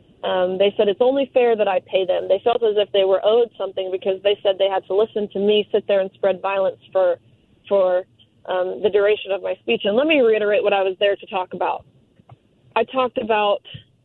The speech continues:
why it's unfair for men to compete against women. It's that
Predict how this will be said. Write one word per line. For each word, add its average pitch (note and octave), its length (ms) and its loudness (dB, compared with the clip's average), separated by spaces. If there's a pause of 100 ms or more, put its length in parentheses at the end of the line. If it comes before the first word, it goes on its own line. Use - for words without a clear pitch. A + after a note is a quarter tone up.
(440)
why A#3+ 380 0
it's C#4 200 0
unfair G#3+ 520 2
for G3+ 140 -6
men G3 260 -2
to G3 80 -6
compete G3 260 0
against F3+ 260 -2
women. F3+ 300 0
It's - 240 -2
that G#3 200 -2